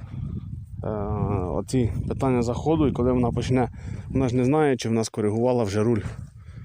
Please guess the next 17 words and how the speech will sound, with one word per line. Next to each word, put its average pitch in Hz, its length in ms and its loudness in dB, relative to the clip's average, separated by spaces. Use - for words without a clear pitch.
чи - 140 -2
не 110 120 2
скоригувала. 104 640 0
І, 117 60 0
е, 101 240 2
виходить, 131 360 -2
що 120 160 -2
будуть 117 300 0
з - 60 -2
краю 135 420 4
петлі 117 300 2
в - 20 2
радках. - 560 -4
Да, 139 240 2
вроді 127 280 2
би, 117 200 4
де 110 200 2